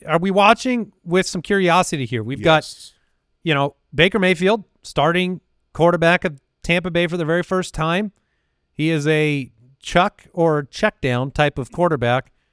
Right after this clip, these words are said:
Speaker 1: which could be okay. I mean, we've,
Speaker 2: He's
Speaker 1: I mean,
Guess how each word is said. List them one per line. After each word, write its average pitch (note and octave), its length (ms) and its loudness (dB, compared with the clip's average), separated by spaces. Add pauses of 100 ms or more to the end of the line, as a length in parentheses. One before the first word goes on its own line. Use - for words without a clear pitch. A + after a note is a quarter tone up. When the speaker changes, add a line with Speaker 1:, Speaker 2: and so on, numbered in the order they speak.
(300)
Speaker 1:
which F#3 540 0
could G3 440 0 (180)
be A3 360 -2
okay. B3+ 520 2
I E3+ 40 0
mean, E3 180 0
we've, F#3 140 2
Speaker 2:
He's - 260 -16 (260)
Speaker 1:
I - 60 -14
mean, F3 260 -2